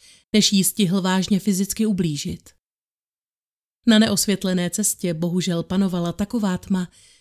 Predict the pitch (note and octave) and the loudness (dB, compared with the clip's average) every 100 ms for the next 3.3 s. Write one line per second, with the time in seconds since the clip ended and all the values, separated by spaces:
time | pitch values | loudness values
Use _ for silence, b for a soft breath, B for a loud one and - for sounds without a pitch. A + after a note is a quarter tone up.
0 | b G#3+ G3+ G#3 G3 F#3 F#3+ E3+ F3+ F3 | b 2 4 4 0 0 -4 -2 0 0
1 | E3+ E3 F3 E3 - F#3 - F3+ F#3+ F#3+ | -2 -2 -2 -2 -4 -6 -2 -2 -2 -4
2 | F#3 - G3 G3 G#3+ A3 F3+ F3+ - - | -4 0 0 0 0 0 0 -2 -8 -6
3 | E3+ F3 F3 | -6 -8 -12